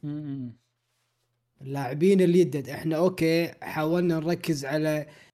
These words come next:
Speaker 2: ال-، ال-، اللاعبين اللي، اللي already موجودين معانا، ال-، بالمايكروسو-، مايكروسوفت، منصات مايكروسوفت، بس ماكو بلا ج-، على قولتهم بلا جدوى، مو قاعد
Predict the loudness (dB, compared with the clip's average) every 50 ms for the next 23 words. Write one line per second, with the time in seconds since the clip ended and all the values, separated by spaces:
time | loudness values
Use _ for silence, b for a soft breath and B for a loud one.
0 | _ -16 -14 -14 -14 -14 -18 -20 -20 -20 -20 -20 -20 -20 -20 -16 -8 -4 -4 -2
1 | -2 -2 2 4 4 4 4 2 0 -2 -2 -4 -6 -6 -10 -12 -16 _ _ _
2 | _ _ _ _ _ _ _ _ _ _ _ _ _ _ _ _ _ _ _ _
3 | _ _ _ _ _ -18 -16 -12 -10 -4 -2 2 4 4 4 4 4 4 4 4
4 | 4 4 4 4 4 4 2 0 0 0 0 0 2 2 0 -2 -4 -8 _ -18
5 | -14 -12 -10 -10 -10 -12 -14 -18 -18 -12 -10 -8 -8 -6 -8 -8 -8 -10 -10 -10
6 | -10 -12 -12 -8 -4 0 0 0 0 0 -4 -4 -2 0 0 0 0 0 -2 -2
7 | -2 -2 -4 -4 -6 -4 -4 -6 -6 -6 -6 -8 -2 0 0 0 0 -2 b b
8 | b b b _ _ _ _ _ _ _ -2 -2 -2 -2 -4 -6 -10 -14 _ _
9 | _ _ _ _ _ _ -8 -4 0 0 0 0 2 2 2 4 4 4 6 6
10 | 4 4 2 0 -2 0 -2 0 0 2 2 0 0 0 0 0 2 2 2 2
11 | 0 0 0 0 0 2 2 2 0 -2 -4 -6 -8 -8 -8 -12